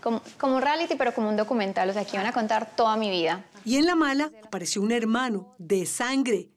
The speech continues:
Speaker 2: pero no de sangre azul. No eran de ninguna realeza,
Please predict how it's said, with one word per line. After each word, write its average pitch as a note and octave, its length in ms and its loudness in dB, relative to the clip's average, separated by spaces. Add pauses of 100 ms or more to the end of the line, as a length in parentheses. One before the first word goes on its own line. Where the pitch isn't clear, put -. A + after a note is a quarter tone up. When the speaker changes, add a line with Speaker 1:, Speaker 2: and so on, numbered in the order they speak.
(200)
Speaker 2:
pero G#3 240 2
no F3 140 0
de A#3+ 120 2
sangre B3 320 -2
azul. G#3 460 -6 (200)
No F#3+ 200 2
eran B3+ 260 2
de A#3+ 140 0
ninguna F3+ 600 0
realeza, A#3 760 0